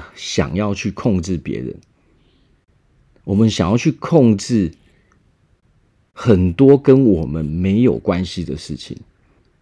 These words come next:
或者是说很多不是我们能够决定的事情。我们总是想要控制，哎，控制这个人，又控制那个人，哦，父母想要控制小孩子，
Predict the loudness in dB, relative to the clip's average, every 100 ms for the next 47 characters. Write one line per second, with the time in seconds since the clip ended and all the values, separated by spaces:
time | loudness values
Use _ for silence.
0 | _ _ _ 4 4 4 -2 -2 0 0
1 | -2 _ _ _ _ _ _ _ -18 0
2 | 2 2 2 4 4 2 -4 -4 -2 -2
3 | 2 2 2 -2 -6 -8 -2 -2 -2 -4
4 | -4 -4 -6 -8 -10 -10 -12 -18 _ _
5 | _ _ _ 2 4 4 2 2 -2 -2
6 | -4 -4 0 0 0 -2 -4 -4 _ _
7 | _ -4 0 0 0 0 -2 0 -2 -2
8 | -4 -2 -2 -2 -2 -2 -2 -6 -6 -12
9 | -18 _ _ -12 -12 -12 _ _ _ 4
10 | 6 6 0 -6 -4 -2 -2 -2 -6 -6
11 | -6 -6 -8